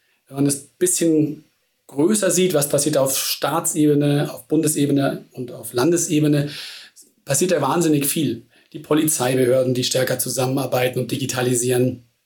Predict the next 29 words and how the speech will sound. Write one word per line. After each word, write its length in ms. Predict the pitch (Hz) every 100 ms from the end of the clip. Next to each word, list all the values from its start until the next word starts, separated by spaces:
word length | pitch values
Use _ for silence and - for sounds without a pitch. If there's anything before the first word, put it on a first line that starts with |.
| _ _ _ -
Auf 240 | 139 -
Bundesebene 960 | 151 160 156 - 185 147 139 135 139 139 - - - -
natürlich 320 | 131 - 131
das 100 | 139
Thema 260 | - 143 139
Steuern, 680 | - - 143 139 143 139 139 - _
was 180 | - 131
immer 240 | - 143
wieder 160 | 131 131
modernisiert 680 | 131 131 131 135 131 131 131
und 80 | 131
angepasst 760 | 131 131 - 135 131 - -
wird. 260 | 131 131 - _ _ _
Das 120 | 139
ist 40 | 139
wie 60 |
eine 100 | 185
Ente, 420 | 170 202 196 185 180
die 100 | 143
gleitet 320 | 147 165 156
langsam 360 | 143 170 170
übers 260 | 165 147 127
Wasser, 480 | 139 147 160 160 - _ _
aber 260 | 135 139
unten 260 | 147 147 143
drunter 280 | 139 151 151
passiert 340 | 135 - 139
richtig 340 | 139 - 127
viel 360 | - 156 151 156